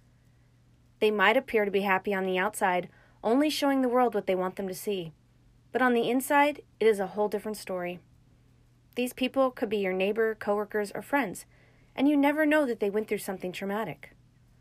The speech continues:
On the flip side, there are certain people that might not be able to keep their pain bottled up, so it spills out in the most unpleasant ways.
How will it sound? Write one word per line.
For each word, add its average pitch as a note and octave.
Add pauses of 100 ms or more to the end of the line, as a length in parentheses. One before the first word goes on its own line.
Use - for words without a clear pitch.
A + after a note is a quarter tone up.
(760)
On F#3+
the A#3
flip C#4+
side, G3 (300)
there F#3+
are F#3
certain G3+
people A3
that E3+
might F#3
not B3
be A#3
able G#3+
to G#3
keep G3+
their F#3+
pain F#3
bottled F3
up, E3+ (480)
so -
it F#3+
spills G#3
out E3+ (140)
in G3+
the F#3+
most F3+
unpleasant F#3
ways. D#3